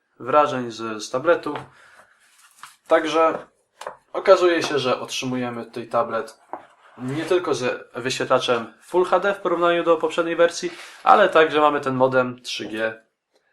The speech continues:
który z pewnością nie omieszkam wypróbować. Zakładam, że tak jak w poprzednim, e, poprzedniej wersji, czyli dziesięć osiemdziesiąt, również i tutaj będzie obsługa częstotliwości dziesięć, e, częstotliwości dziewięćset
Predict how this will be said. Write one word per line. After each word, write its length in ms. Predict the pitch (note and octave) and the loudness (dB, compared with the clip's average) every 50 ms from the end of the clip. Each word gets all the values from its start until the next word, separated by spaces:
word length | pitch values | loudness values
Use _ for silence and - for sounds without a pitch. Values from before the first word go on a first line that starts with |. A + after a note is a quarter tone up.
| _ _ _ _ _ | _ _ _ _ _
który 540 | _ - _ - A#2+ A2+ A2+ A2+ A2+ A2 - _ _ | _ -20 _ -10 -10 -8 -8 -8 -10 -10 -14 _ _
z 140 | - - - | -20 -12 -6
pewnością 540 | - D3 D3 D3 C#3+ C#3+ C#3 - - C#3 | -4 -2 -2 0 0 -2 -2 -2 -4 -4
nie 160 | B2+ C3 B2+ B2 | -2 -2 -2 -2
omieszkam 340 | A#2+ A#2+ A#2 - - A#2+ | -2 -2 -4 -4 -6 -6
wypróbować. 600 | G#2+ A2 G#2 - A#2 A#2+ B2 A#2+ A#2 A#2 A#2 - - | -6 -6 -4 0 0 2 2 2 0 0 -2 -8 -12
Zakładam, 580 | - - G#2 B2 - - - D3 C#3 C3 C3+ C3 | -12 -2 0 0 0 2 2 2 2 2 0 -2
że 120 | A#2+ B2 | -4 -2
tak 160 | B2+ C3+ C3 | -4 -4 -2
jak 120 | - - - | -4 -6 -8
w 40 | - | -8
poprzednim, 600 | - A#2+ - - C3+ A#2+ - B2 A#2+ A2 G#2 - _ _ _ - _ _ _ _ _ _ _ _ | -10 -8 -4 -4 -4 -4 -4 -6 -10 -12 -12 -16 _ _ _ -20 _ _ _ _ _ _ _ _
e, 800 | - A2+ A2 A2 A2 A2 A2 A2 A2 G#2+ A2 A2 A2 G#2+ G#2+ A2 G#2+ - | -10 -8 -8 -8 -8 -10 -10 -10 -12 -12 -12 -12 -12 -12 -14 -14 -14 -14
poprzedniej 420 | - A#2 - - C3 A#2+ A#2+ A2+ | -14 -10 -6 -6 -6 -6 -6 -6
wersji, 320 | A2 B2 C3 B2+ - C3 | -4 -4 -4 -4 -6 -10
czyli 220 | B2 - A#2+ A2 G#2 | -8 -6 -6 -6 -6
dziesięć 320 | A2+ B2 A#2+ - A#2+ - | -6 -8 -8 -8 -8 -8
osiemdziesiąt, 540 | G#2+ G2+ - - A2 A2+ B2 B2 C3 A#2 - | -8 -8 -8 -8 -8 -8 -6 -6 -6 -8 -6
również 340 | B2 B2+ B2+ B2+ A#2+ A#2+ - | -6 -6 -6 -6 -6 -6 -8
i 60 | A2 | -8
tutaj 400 | - B2+ B2 - A2 G#2+ G#2+ - _ - | -8 -8 -4 -4 -4 -4 -6 -10 _ -6
będzie 280 | G#2+ A2 A2 G#2+ A#2 | -6 -6 -4 -2 -2
obsługa 580 | G#2 - - - - A2+ G#2+ G#2+ G2+ F#2+ F#2+ - - - - _ _ | -4 -4 -4 -8 -8 -8 -4 -4 -4 -4 -4 -8 -14 -20 -20 _ _
częstotliwości 880 | _ - - A#2+ - - A#2+ - B2 A#2+ A2+ A#2 A#2 - - - A2+ G#2 | _ -8 -8 -6 -4 -6 -6 -4 -6 -2 0 0 -2 -2 -6 -12 -14 -12
dziesięć, 720 | G#2+ A2+ A#2+ A#2 - - A2 G#2 G2 F#2+ - - - _ _ _ - | -6 -6 -6 -6 -4 -8 -8 -10 -10 -12 -16 -18 -18 _ _ _ -6
e, 320 | - A#2+ B2 A#2+ A#2 A2 G#2+ | -2 2 4 4 4 2 0
częstotliwości 640 | - C#3+ C3 - B2+ - C3+ B2 B2+ B2+ B2+ - A#2 | -4 -6 -6 -6 -8 -8 -4 -4 -4 -4 -4 -8 -8
dziewięćset 580 | A2+ C3+ C3+ C3+ C3 B2+ - D#3 - - - | -6 -4 -4 -4 -4 -2 -2 -2 -2 -4 -10